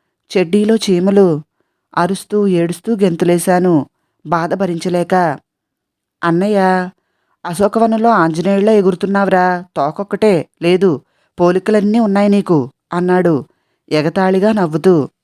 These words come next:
ఉట్టప్పుడు వాడెన్నన్నా ఊరుకున్నాను కానీ, ఆ రోజు ఒళ్ళంతా చీమలు కుట్టేస్తూ బాధపడుతూ ఉంటే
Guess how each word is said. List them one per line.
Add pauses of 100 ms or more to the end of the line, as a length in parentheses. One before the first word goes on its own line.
(1000)
ఉట్టప్పుడు
వాడెన్నన్నా
ఊరుకున్నాను
కానీ, (100)
ఆ
రోజు
ఒళ్ళంతా
చీమలు
కుట్టేస్తూ
బాధపడుతూ
ఉంటే